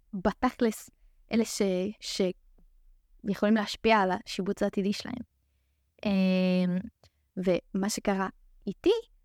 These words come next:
זה שהתפקיד שלי הוא, אה, תפקיד במחשבים, ולי באמת לא היה מושג במחשבים לפני שהתגייסתי. אמ, קיבלתי את המיון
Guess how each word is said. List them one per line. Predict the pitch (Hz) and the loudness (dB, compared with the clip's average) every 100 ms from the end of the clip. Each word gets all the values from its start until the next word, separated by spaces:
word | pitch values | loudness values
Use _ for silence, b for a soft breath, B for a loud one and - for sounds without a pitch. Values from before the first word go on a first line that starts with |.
| _ _ - | _ _ -12
זה | 185 185 190 185 - _ - _ _ - | -6 0 4 4 2 _ -20 _ _ -12
שהתפקיד | - 208 214 - 320 269 | -4 -4 -4 2 2 4
שלי | 269 240 240 | 4 4 4
הוא, | 220 185 | 2 0
אה, | 175 165 160 - - - _ _ - | -2 -4 -6 -10 -14 -20 _ _ -6
תפקיד | 208 269 247 | 0 2 4
במחשבים, | 202 - 185 196 311 240 185 | 2 -2 -2 4 4 2 -4
ולי | 185 _ 226 285 233 | -8 _ 2 4 4
באמת | 196 214 - | 2 0 2
לא | 214 | 2
היה | 202 | 2
מושג | 196 190 - 185 | 2 -4 -2 -2
במחשבים | 190 202 - 202 202 | 0 -2 -4 -4 -2
לפני | 202 208 | -4 -4
שהתגייסתי. | - 202 202 196 - - 320 - _ _ _ _ - | -2 -2 -2 -2 -4 -6 -8 -8 _ _ _ _ -2
אמ, | 208 202 196 98 196 101 196 _ _ _ _ _ - | 0 2 0 0 0 0 -4 _ _ _ _ _ -2
קיבלתי | - 320 339 349 | 4 4 4 2
את | |
המיון | 214 202 214 240 233 | 2 2 2 2 2